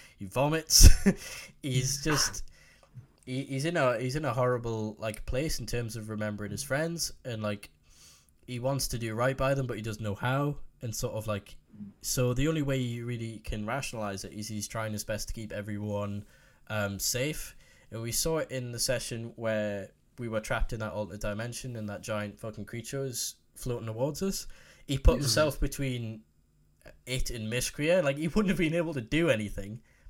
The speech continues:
Speaker 1: but, like, it's just that
Speaker 2: Mm.
Speaker 1: instinct of, like, "I can't let anybody else die." Um, and I think that's detrimental to him because he's willing to just fucking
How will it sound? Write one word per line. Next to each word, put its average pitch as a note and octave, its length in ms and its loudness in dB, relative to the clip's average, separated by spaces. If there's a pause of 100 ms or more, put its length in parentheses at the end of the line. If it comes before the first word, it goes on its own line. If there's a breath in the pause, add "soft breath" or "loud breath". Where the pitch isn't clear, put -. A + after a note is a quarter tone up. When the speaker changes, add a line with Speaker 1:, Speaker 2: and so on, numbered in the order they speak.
(140)
Speaker 1:
but, C3+ 100 6
like, C3+ 160 2
it's C#3+ 140 2
just - 160 4
that B2 180 0
Speaker 2:
Mm. A2 60 -4
Speaker 1:
instinct D#3+ 440 -4
of, C3+ 120 -6
like, A2 180 -2
"I A2 120 -2
can't A2 340 -4
let G2+ 240 -6 (180)
anybody G#2 480 -4
else G2+ 220 -6
die." C#3 320 -4 (600 loud breath)
Um, G#2 460 -2 (160)
and C3 140 -2
I C#3 40 2
think F3+ 220 0
that's D#3+ 240 0
detrimental C#3 540 -2
to E3+ 200 -2
him E3+ 60 -4
because C#3 280 -4
he's A#2 140 -8
willing A#2+ 360 -2
to A#2+ 100 -6
just A2 260 -8
fucking A2 360 -8